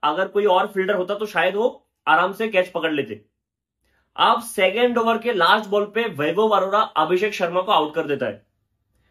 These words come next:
अभिषेक शर्मा drive करना चाहता है, timing बिल्कुल भी नहीं था और Russell का एक अच्छा catch। अब third over पे Mitchell Stark एक इन स्विंगिंग Yorker डालता है,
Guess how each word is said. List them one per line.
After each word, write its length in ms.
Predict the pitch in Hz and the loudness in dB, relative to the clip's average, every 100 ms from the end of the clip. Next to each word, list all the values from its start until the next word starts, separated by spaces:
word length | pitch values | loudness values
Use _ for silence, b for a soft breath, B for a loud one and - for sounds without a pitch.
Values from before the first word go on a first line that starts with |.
| _ - | _ -2
अभिषेक 380 | 147 185 220 | 0 2 -2
शर्मा 280 | 220 202 196 | 0 0 2
drive 360 | 180 160 190 196 | 2 4 2 2
करना 180 | 214 214 | -2 2
चाहता 240 | 202 196 | 0 2
है, 240 | 208 220 _ _ - | 0 0 _ _ -2
timing 340 | 170 190 220 | 0 0 -2
बिल्कुल 280 | 185 190 214 | -2 -4 -2
भी 100 | 214 | 0
नहीं 180 | 208 196 214 | 0 -2 0
था 60 | |
और 200 | 214 208 | 0 0
Russell 200 | 170 196 | -2 -2
का 100 | 202 | -2
एक 120 | 202 | -2
अच्छा 240 | 175 - 180 | -2 -2 -4
catch। 480 | 175 135 120 - _ _ _ _ _ _ _ - | -2 -4 -4 -10 _ _ _ _ _ _ _ -4
अब 340 | 196 254 - _ | 2 2 0 _
third 340 | 170 214 254 | 2 6 6
over 220 | 247 240 220 | 6 4 0
पे 220 | 240 254 | 4 4
Mitchell 380 | 214 196 226 233 | 4 -2 -2 -6
Stark 460 | - 202 220 240 | -4 0 0 0
एक 240 | 226 226 - | -6 -8 -6
इन 200 | 202 208 | -4 -4
स्विंगिंग 640 | 208 233 233 233 240 254 247 _ _ | -6 -8 -8 -4 -2 -2 -6 _ _
Yorker 400 | 180 190 202 226 | 0 2 2 2
डालता 360 | 208 202 196 214 | 4 2 2 0
है, 220 | 247 247 | 0 -6